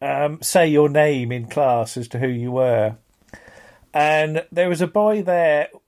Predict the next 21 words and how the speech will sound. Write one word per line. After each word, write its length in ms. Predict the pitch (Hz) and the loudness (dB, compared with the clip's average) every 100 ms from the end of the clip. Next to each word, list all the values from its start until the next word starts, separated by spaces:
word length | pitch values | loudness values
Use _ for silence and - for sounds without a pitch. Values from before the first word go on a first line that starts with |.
| - - | -14 -6
who 100 | 175 | -2
had 260 | 170 180 | 0 -2
a 60 | 175 | -4
first 480 | - 190 185 - 160 | -4 -2 -2 -6 -8
name 320 | 156 156 143 | -6 -6 -8
that 100 | - | -6
I'd 160 | 139 139 | -6 -4
never 320 | 165 151 156 | -2 -2 -2
heard 500 | 120 165 160 131 113 | -2 0 0 -4 -8
before, 520 | 120 - 123 - - | -12 -10 -12 -12 -14
'cause 120 | - 139 | -10 -6
I 40 | |
hadn't 300 | 143 151 156 | -4 -4 -6
met 200 | 139 127 | -6 -6
many 200 | 123 131 | -8 -12
children 460 | 120 180 135 113 107 | -6 -4 -4 -8 -10
'cause 120 | 127 | -6
I 60 | 123 | -4
was 160 | 135 | -4
five. 440 | - 233 110 107 - _ _ - - - _ | 0 0 0 -6 -16 _ _ -20 -20 -20 _
And, 400 | - 151 156 165 | -2 0 0 -4